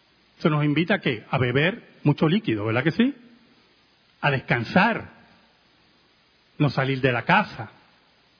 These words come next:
no hacer desarreglos, como dicen lo-, los médicos. ¿Por qué? Porque son enfermedades oportunistas.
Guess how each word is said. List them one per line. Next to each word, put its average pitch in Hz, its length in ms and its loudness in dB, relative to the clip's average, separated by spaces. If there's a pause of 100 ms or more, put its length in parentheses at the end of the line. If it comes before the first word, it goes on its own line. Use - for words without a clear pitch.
(1500)
no 156 100 4
hacer 151 240 0
desarreglos, 139 960 -2
como 110 240 -2
dicen 131 340 0
lo-, 101 220 -2 (640)
los 113 180 0
médicos. 185 720 0 (1120)
¿Por 233 220 2
qué? 135 180 -6 (180)
Porque 180 260 0
son 185 200 0
enfermedades 165 520 0
oportunistas. 151 960 -2